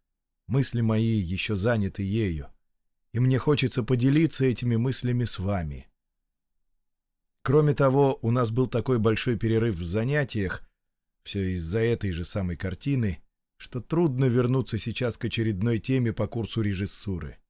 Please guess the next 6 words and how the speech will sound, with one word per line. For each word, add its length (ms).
Может 320
быть, 300
то, 100
что 180
я 160
расскажу, 640